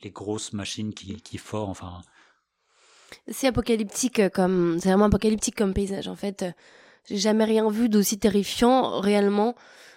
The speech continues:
Speaker 2: En fait, on, on oublie ce que c'est qu'une mine de charbon. Déjà, on
Speaker 1: Ouais.
Speaker 2: ne sait pas ce que c'est. Moi, j'imagine une mine de charbon, euh, une usine, quoi. Vraiment l'idée, l'image de l'usine qu'on voit dans les dessins animés. En fait, c'est assez terrifiant de, de voir comment on mange la terre. En fait, l'extractivisme, on a un horizon entier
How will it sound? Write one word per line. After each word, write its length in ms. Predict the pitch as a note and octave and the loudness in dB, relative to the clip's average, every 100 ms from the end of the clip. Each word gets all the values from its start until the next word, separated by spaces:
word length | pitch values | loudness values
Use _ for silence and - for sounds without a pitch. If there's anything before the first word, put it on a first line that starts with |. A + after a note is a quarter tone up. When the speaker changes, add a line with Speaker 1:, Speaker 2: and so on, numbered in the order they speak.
| _ E3+ | _ 0
Speaker 2:
En 100 | G#3 | 2
fait, 180 | C4+ - | 2 2
on, 120 | G3 | 2
on 160 | G3 G#3 | 2 2
oublie 280 | G#3 C4+ | 2 0
ce 80 | C4+ | 0
que 80 | G#3+ | -2
c'est 100 | A3 | -2
qu'une 140 | G#3+ | -2
mine 100 | G3 | 0
de 80 | F3+ | 0
charbon. 380 | F#3 F3+ G#3+ A3+ | 0 2 2 0
Déjà, 180 | A3 F#3 | 2 2
on 120 | G#3+ | 2
Speaker 1:
Ouais. 120 | - - | -2 -4
Speaker 2:
ne 40 | |
sait 140 | - | -6
pas 180 | F3+ A#3 | 0 0
ce 80 | C4 | 0
que 80 | - | -2
c'est. 80 | F#3+ | -2
Moi, 200 | F#3 F#3+ | 0 2
j'imagine 420 | F#3+ F3 F3 G3+ | 4 4 4 4
une 100 | F3 | 4
mine 140 | F3+ | 2
de 40 | E3+ | 0
charbon, 460 | E3+ E3+ F#3 A3 | -4 -6 -2 0
euh, 40 | F3 - - - - - - | -2 -6 -20 -20 -20 -20 -6
une 220 | G3 G3+ | 2 6
usine, 420 | A3 G3+ B3 C4 | 8 8 8 8
quoi. 240 | A3 F3 | 6 2
Vraiment 200 | F3 F#3 | 4 4
l'idée, 420 | G3 F#3+ F3+ G#3+ G#3+ | 4 4 6 8 8
l'image 320 | F#3 F#3 F#3+ | 8 6 4
de 80 | F#3 | 0
l'usine 320 | F3+ - G#3+ | -2 0 -2
qu'on 120 | G#3 | 0
voit 120 | F#3 | 0
dans 100 | F#3+ | 0
les 60 | F3+ | 0
dessins 200 | F3 G3 | 0 0
animés. 200 | G3 A#3 - - - - G#3 | 0 -2 -8 -20 -20 -20 -12
En 40 | |
fait, 440 | - B3 A#3+ - _ - _ | 0 0 0 -10 _ -20 _
c'est 440 | - - A3 G3 F3 | -12 -4 0 2 0
assez 260 | F#3 G#3 | -2 -4
terrifiant 500 | A3 G#3 F#3+ F3+ B3 | -4 -4 -4 -2 0
de, 240 | A#3+ G3 E3+ | 0 0 -2
de 160 | F3 | -6
voir 360 | F3 F3 A#3 A#3 | -8 -2 0 0
comment 160 | G#3+ F#3 | 0 -4
on 40 | |
mange 180 | F3 F3 | -4 -2
la 100 | G3 | -2
terre. 140 | A3 | -2
En 40 | F#3+ | -2
fait, 160 | F#3+ | -4
l'extractivisme, 680 | G3 - F3+ - F#3+ A#3 G3+ F3 | -6 -6 -8 -6 -6 -6 -6 -8
on 120 | F3+ | -6
a 40 | |
un 180 | E3 F#3+ | -2 0
horizon 360 | A3 A3 G3 G#3+ | 2 0 0 0
entier 540 | F3+ F3+ - - B3 | 0 -4 -6 -6 -6